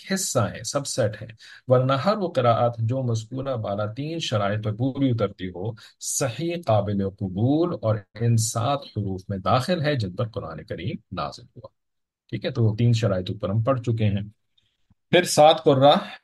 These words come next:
जो इब्न मुजाहिद रहमतुल्लाह अलैह ने लिखे ना, तो वो यहाँ पे बकायदा सराहतन हज़रत ने लिख दिए हैं कि बहरहाल अम-, अल्लामा इब्न मुजाहिद रहमतुल्लाह अलैह के इस कौल से जो सात कारी सबसे ज़्यादा मशहूर हुए वो ये हैं, नाफि बिन अब्दुर्रहमान बिन अबी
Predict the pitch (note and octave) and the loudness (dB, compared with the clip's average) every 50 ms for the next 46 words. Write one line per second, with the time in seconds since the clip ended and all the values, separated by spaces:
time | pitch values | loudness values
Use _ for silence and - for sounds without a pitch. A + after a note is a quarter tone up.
0 | - _ _ _ _ _ _ _ - A#2 A2+ B2+ B2+ B2+ B2 B2+ B2 B2 B2 A#2+ | -20 _ _ _ _ _ _ _ -8 -4 -2 2 4 4 6 6 6 6 6 6
1 | A#2+ A#2+ A2+ A2+ A#2 A#2 A#2 A2+ A2 A2 G2+ A#2+ A#2 A2+ A2+ A2+ A#2 A2 A2 G#2+ | 4 4 2 2 0 0 2 2 2 2 2 2 0 0 0 0 0 0 0 0
2 | A2 G#2+ G#2+ G#2 A#2 E3+ - - _ _ _ _ _ _ _ _ _ _ _ _ | 0 -2 -2 -4 -6 -8 -8 -12 _ _ _ _ _ _ _ _ _ _ _ _
3 | _ _ _ - F#2 F#2+ F#2+ G#2+ A2 G#2+ - D#3+ D3 C3 C3 A2+ A2 A#2 G2+ G2 | _ _ _ -14 -10 -8 -8 -8 -8 -8 -8 -8 -6 -6 -6 -6 -4 -6 -4 -4
4 | G#2 A2 E3 F#3 G3 G#2+ G#2+ G#2 F#2 F#2 F#2 - - A2+ G#2+ F#2+ - - F2 F#2+ | -2 -4 -4 -4 -6 -6 -6 -6 -6 -6 -4 -4 -2 -2 -2 -2 -4 -4 -4 -4
5 | F#2 - - F#2+ F#2+ F#2+ A2+ A#2+ A2+ G#2+ G2+ F#2 F2+ F#2 F2+ - F#2+ G#2 A#2 A#2 | -4 -4 -2 -2 0 2 2 2 2 2 0 -2 -4 -8 -6 -4 -2 -2 0 0
6 | G#2+ G#2 G2+ F#2+ F2+ F2+ - - - - - _ C3 A#2+ A#2+ C#3 D3+ D3 C#3 C#3+ | 0 -2 -2 -2 -4 -6 -10 -16 -20 -20 -8 _ 2 4 6 6 8 8 6 6
7 | C#3 C3+ C3 B2 A#2+ A2+ A2 A#2 A#2 A2+ A#2 A#2 B2 B2+ B2 A#2+ A#2 A2 A2 G#2+ | 4 2 0 -2 -2 -2 -2 0 0 2 2 2 2 0 0 0 0 0 -2 -2
8 | G#2 G2 A2 A#2 C3 C#3 C3 B2 A#2+ A2+ A#2+ A2 A2 A2+ A2+ A2+ A2 A2 G#2+ - | -2 0 0 0 0 0 -2 -4 -4 -4 -4 -2 -2 0 0 -2 -2 -4 -6 -6
9 | - - A2 A2 A2 A2 B2 A2+ G#2+ G2 - G#2 G#2 A2+ A2 - - G2+ G2+ G2+ | -4 -2 -2 -2 -2 -4 -6 -8 -10 -10 -8 -6 -4 -4 -4 -2 -2 -2 -2 -2
10 | G#2+ - C3+ C3+ C3+ C3 B2 A#2 A2+ G#2+ G2 G2 - B2 B2 B2 G#2+ G2 F#2+ F2+ | -4 -4 -6 -4 -2 0 0 2 2 0 -2 -2 0 0 0 2 2 0 -2 -4
11 | - A#2 A2 A2 G#2+ F#2+ F#2 G2+ G#2+ G#2+ G2+ G2 F#2 G2 - - - _ _ - | -6 -2 0 2 2 2 0 0 -2 -2 -2 -4 -6 -10 -12 -20 -20 _ _ 0
12 | A#2 A#2+ B2 B2+ A#2 C#3+ C3 A#2+ A#2 A2 G#2 G#2 A2 G#2+ G#2 G2+ G#2 G#2 G#2+ G#2+ | 2 4 4 4 2 0 0 0 0 0 0 0 -2 -4 -4 -4 -4 -4 -4 -4
13 | G2+ G2 - F#2+ G2+ G#2+ G#2+ | -4 -6 -8 -8 -8 -6 -4